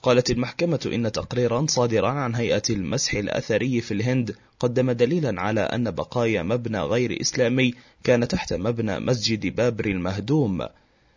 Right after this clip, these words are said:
إن حقيقة أن هذا الحدث الظاهر قد حدث منذ أكثر من خمسمائة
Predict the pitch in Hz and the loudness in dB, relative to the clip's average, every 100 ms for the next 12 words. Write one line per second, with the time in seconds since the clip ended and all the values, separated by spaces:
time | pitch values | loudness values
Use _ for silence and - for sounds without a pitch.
0 | _ - 69 - - - 113 104 104 101 | _ -6 -6 -6 -4 -2 -2 -2 0 -2
1 | 92 82 80 110 110 95 - 104 110 104 | 0 -2 0 0 0 0 0 0 2 0
2 | 92 110 113 113 107 - _ 107 107 160 | 2 2 4 4 2 -4 _ -4 0 2
3 | 147 123 98 92 113 101 - - - 123 | 2 2 -2 -2 -4 -2 -2 -2 -2 0
4 | 147 82 - 113 - 98 120 - | 0 -2 -4 -4 -2 -2 -2 -2